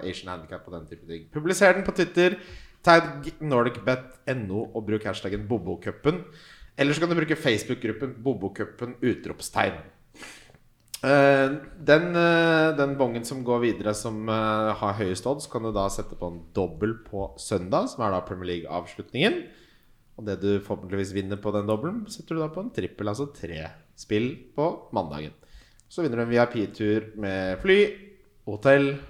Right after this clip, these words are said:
og kampbillett sammen med meg og Ole og noen andre hyggelige folk fra NordicBet.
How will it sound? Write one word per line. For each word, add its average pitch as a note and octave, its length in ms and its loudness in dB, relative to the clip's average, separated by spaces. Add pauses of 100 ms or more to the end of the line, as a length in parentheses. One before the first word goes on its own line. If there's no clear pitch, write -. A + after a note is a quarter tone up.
(240)
og G#2+ 260 0
kampbillett F#2 540 -6 (280)
sammen C#3+ 280 -6
med D3+ 80 -2
meg A2 220 -2
og G#2 260 -2
Ole F2 260 -4
og G2 420 -4 (640)
noen D3+ 180 -2
andre F2+ 160 -2
hyggelige F2 360 -8
folk - 280 -10
fra E3 100 -2
NordicBet. - 540 -6